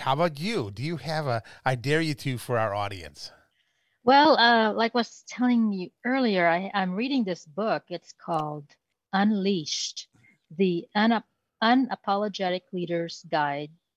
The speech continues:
Speaker 2: to Empowering Everyone Around You. So it's pretty much for those leaders or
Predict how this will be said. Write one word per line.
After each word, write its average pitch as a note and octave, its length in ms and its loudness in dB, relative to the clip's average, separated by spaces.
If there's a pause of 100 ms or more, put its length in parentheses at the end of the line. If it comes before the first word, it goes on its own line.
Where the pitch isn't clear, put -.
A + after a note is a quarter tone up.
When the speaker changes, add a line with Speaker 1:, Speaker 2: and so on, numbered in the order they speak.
Speaker 2:
to - 120 -14
Empowering F3+ 680 -4
Everyone E3 540 -6
Around F3 500 -2
You. C3+ 220 -12
So - 160 -14
it's - 320 -12 (420)
pretty E4+ 180 6
much A3 280 4
for G#3+ 120 -4
those G3 380 0
leaders F3 500 -4
or D#3+ 400 0